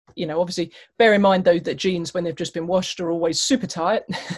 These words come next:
<laughs> and they loosen up. So again, don't get, don't get worried about that. Like, "Oh my God, they're too tight," 'cause probably later on in the day, they'll, they'll loosen out.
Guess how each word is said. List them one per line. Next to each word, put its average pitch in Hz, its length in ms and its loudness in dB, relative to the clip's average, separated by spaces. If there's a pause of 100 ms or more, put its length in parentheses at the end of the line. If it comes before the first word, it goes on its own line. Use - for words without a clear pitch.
<laughs> - 400 -14
and 190 140 4
they 185 120 6
loosen 180 320 2
up. - 180 -2
So 175 140 2
again, 165 320 2
don't 165 160 0
get, - 300 -2
don't 175 180 4
get 175 120 2
worried 170 300 2
about 180 180 -2
that. - 120 -2
Like, - 100 -4
"Oh 240 100 0
my 214 100 2
God, 208 160 2
they're 185 100 -4
too 185 160 -4
tight," 175 300 -2 (140)
'cause 165 220 -8
probably 170 300 -4
later 170 300 -2
on 165 60 -2
in 165 80 -2
the 165 120 -2
day, 160 240 0
they'll, 156 320 -6
they'll 160 260 -4
loosen 165 300 -4
out. 175 240 -4